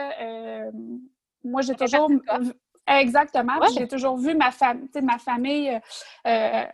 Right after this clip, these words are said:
Speaker 1: respecter ça, même chez, chez, chez leur propre personne. Fait que, tu sais, pour moi, c'est normal, là, de, de, d'avoir des journées où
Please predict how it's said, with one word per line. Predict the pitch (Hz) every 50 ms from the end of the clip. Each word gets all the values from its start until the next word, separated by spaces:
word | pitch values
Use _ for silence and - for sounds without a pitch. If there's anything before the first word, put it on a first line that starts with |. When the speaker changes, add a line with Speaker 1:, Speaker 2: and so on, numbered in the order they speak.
| - - 226
Speaker 1:
respecter | 226 247 247 247 - 262 247 254 - 254 240
ça, | 226 - - 269 269 269
même | 247 254 254 254 262
chez, | - - 240 226 220 220
chez, | - - 240 226 220 220 226
chez | 220 - 233
leur | 226 214 220
propre | - 262 247 - 254 240
personne. | - 226 220 - - - 254 262 277 294 277
Fait | - 254 220 220
que, | -
tu | - - - - _ _ -
sais, | 294
pour | - 294 269
moi, | 262 262 285 330 359
c'est | 339 285
normal, | 262 247 240 240 233 254 240 254 269 277 262
là, | 240 226
de, | 220 233 220
de, | 214 220 220
d'avoir | 214 226 220 240 254
des | 240 247
journées | 233 240 240 240 254
où | 269